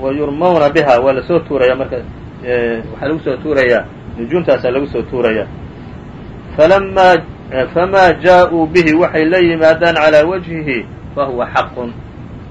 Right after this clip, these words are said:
Waxay sidii u dhacay u sheegaanu xaq weeyaan. ولكنهم يفرقون فيه ويزيدون. Ee, wa-, waxbay ku dardaraan oo way kala qaadqaadaan oo way kala googooyaan.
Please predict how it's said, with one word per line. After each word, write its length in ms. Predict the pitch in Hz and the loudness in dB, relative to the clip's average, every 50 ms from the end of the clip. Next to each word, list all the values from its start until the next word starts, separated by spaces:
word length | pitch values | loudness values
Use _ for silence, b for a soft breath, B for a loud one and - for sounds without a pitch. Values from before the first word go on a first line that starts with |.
| - - | -14 -12
Waxay 200 | 139 131 139 139 | -10 -6 -6 -6
sidii 280 | - - 175 170 165 160 | -6 -4 -4 -2 -2 -2
u 480 | 160 160 135 - - - 143 147 156 - | -2 -2 -6 -10 -14 -14 -12 -12 -6 -2
dhacay 260 | - 175 156 151 151 151 | 2 4 4 4 4 2
u 140 | 160 170 170 | -2 -4 -6
sheegaanu 540 | 165 - 170 147 139 139 131 127 120 113 98 - - - - - - | -2 2 4 4 6 6 4 4 2 0 -6 -10 -14 -18 -12 -4 -2
xaq 160 | - - - | -2 -2 -2
weeyaan. 400 | 131 120 120 123 123 123 113 104 - - - - - - - - 123 | -2 -2 0 2 2 2 0 0 -4 -10 -16 -18 -18 -18 -14 -6 0
ولكنهم 960 | 147 170 170 170 160 156 147 - 180 170 170 165 165 147 156 147 127 113 98 - - - - - - - - - | 2 4 6 8 6 6 4 0 -6 -6 -4 -4 -4 -4 -6 -6 -8 -10 -12 -14 -16 -18 -18 -18 -16 -16 -14 -12
يفرقون 800 | 135 131 - 160 156 147 143 143 139 - 170 175 180 170 160 139 | -10 -4 -2 -2 0 0 -2 -6 -6 -6 -4 -4 -2 -2 -2 -4
فيه 440 | - 190 202 214 220 202 202 196 | -4 -6 -6 -4 -4 -2 0 0
ويزيدون. 720 | 196 185 151 139 131 123 120 131 131 127 127 127 120 110 101 - - - - - - - - - - - - | 0 0 0 0 0 -2 -2 -4 -4 -4 -4 -6 -6 -6 -8 -10 -12 -16 -18 -18 -18 -16 -16 -16 -16 -12 -8
Ee, 160 | 117 123 127 | -6 -4 -2
wa-, 300 | 127 135 143 139 143 139 135 135 - - | -2 -2 -4 -4 -6 -6 -6 -10 -10 -6
waxbay 360 | 160 143 127 - 156 165 160 | -4 -4 -4 -2 0 0 0
ku 100 | 147 175 156 | 0 0 0
dardaraan 520 | 147 135 127 - 135 135 143 143 147 139 | 0 0 0 2 2 2 2 2 2 0
oo 180 | 139 127 110 107 - - - - | -2 -4 -4 -6 -10 -14 -12 -6
way 100 | - - | -4 -4
kala 220 | - - 143 135 123 | 0 2 2 2 2
qaadqaadaan 560 | - 131 131 123 - 135 143 143 147 147 151 | 2 0 -2 -2 0 2 2 2 2 0 -2
oo 40 | 151 | -4
way 80 | 139 143 | -4 -2
kala 140 | 151 139 123 | -4 -4 -4
googooyaan. 480 | 120 131 123 127 135 135 147 147 143 | -4 -4 -4 -2 -2 0 0 0 -2